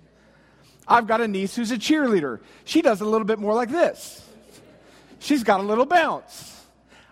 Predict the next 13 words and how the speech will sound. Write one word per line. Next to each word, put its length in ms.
I 200
suspect 880
that 160
who 180
she 280
is 480
dictates 520
a 80
lot 300
of 80
how 260
she 360
walks. 840